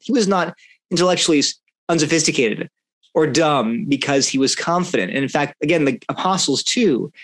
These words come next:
they were confident, and that was a good thing. And so I don't, I don't think we should aspire to doubt. <laughs> I think we should aspire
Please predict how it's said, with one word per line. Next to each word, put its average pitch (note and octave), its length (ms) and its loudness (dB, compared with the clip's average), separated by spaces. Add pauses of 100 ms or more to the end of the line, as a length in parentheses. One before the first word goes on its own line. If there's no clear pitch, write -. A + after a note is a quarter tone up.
(280)
they E3 60 2
were G3 140 2
confident, G3+ 720 0 (340)
and D#3+ 80 -2
that F3 60 0
was E3+ 120 0
a F#3 140 0
good A#3 320 2
thing. - 480 -4 (260)
And - 80 -4
so F3+ 60 2
I F3+ 40 4
don't, A3 100 2 (120)
I - 60 0
don't A3 80 0
think - 120 -2
we E3 40 0
should F#3+ 120 2
aspire D#3+ 920 0 (160)
to - 80 -2
doubt. C#3 380 -2
<laughs> - 40 -10
I - 40 -6
think G3 180 -4
we F#3 60 0
should F#3+ 160 0
aspire D#3 580 0